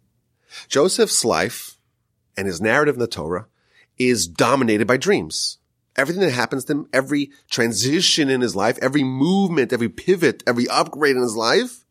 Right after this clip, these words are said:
is connected to a dream. He has two dreams. The brothers hate him. And they want to kill them, the dreamer. This, "Here comes the dreamer coming. Let's kill him. Oh no, let's not kill him. Let's just throw him into the pit. Oh no, let's sell him as a slave." Joseph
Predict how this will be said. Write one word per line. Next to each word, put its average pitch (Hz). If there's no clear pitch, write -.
is -
connected 107
to 160
a 175
dream. 180
He 120
has 123
two 139
dreams. 117
The 143
brothers 110
hate 190
him. 73
And -
they 107
want 113
to -
kill 156
them, 85
the 98
dreamer. 107
This, -
"Here 170
comes 165
the 135
dreamer 147
coming. 110
Let's 117
kill 170
him. 110
Oh 233
no, 208
let's 185
not 180
kill 196
him. 156
Let's 160
just 175
throw 170
him 180
into 156
the 151
pit. 131
Oh 226
no, 233
let's 185
sell 185
him 185
as 151
a 143
slave." 101
Joseph 170